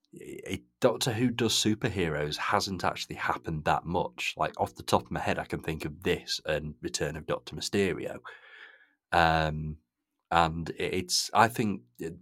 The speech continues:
both are examples of doing it very well, but I think that they're doing it in different ways. This is very much sort of more comic book based, whereas Mysterio is much more big M C U films type based. Um, so there's,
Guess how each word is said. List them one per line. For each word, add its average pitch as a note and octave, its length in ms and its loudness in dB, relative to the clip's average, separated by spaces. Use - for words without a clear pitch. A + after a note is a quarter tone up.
both G2+ 340 6
are F2 100 4
examples D#2+ 600 0
of E2 120 -8
doing E2 220 4
it D2+ 140 -2
very D#2 240 2
well, D#2+ 320 2
but - 120 0
I - 40 0
think F2 420 -2
that E2 260 0
they're F#2 100 2
doing F2+ 300 6
it - 180 -4
in D#2 100 -2
different D#2+ 400 -2
ways. D#2 480 0
This F#2+ 240 0
is E2 100 -6
very D#2 280 2
much - 580 -4
sort - 220 -16
of - 40 -16
more D#2+ 180 -12
comic F2 340 -2
book - 240 -6
based, - 400 -2
whereas D2+ 240 -4
Mysterio D2+ 560 -2
is - 140 -6
much - 280 -6
more D#2 340 -2
big E2+ 300 0
M E2 180 -4
C - 220 2
U D#2+ 400 -2
films D#2 720 -4
type - 280 -2
based. - 440 -6
Um, D#2 400 0
so - 180 -4
there's, E2+ 380 -2